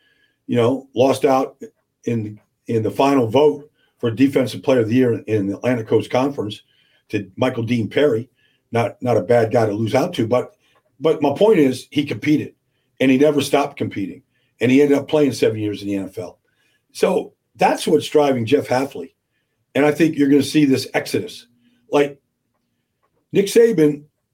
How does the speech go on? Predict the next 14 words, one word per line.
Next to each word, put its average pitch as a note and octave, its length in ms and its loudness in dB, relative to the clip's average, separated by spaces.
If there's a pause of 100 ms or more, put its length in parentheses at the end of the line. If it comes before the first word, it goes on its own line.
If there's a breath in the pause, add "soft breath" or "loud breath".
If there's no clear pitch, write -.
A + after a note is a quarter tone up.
(260)
leaves E3+ 260 0
Alabama, D3+ 680 2
they C#3 120 4
get E3+ 160 -2
a C#3+ 40 -2
good D#3 280 0
coach - 560 -2
coming C#3 260 0
in F3+ 180 2
there. B2 240 -4 (440)
That G#3 180 2
program's E3+ 440 2
already F#3 540 2 (320)
splintering. C3 640 -2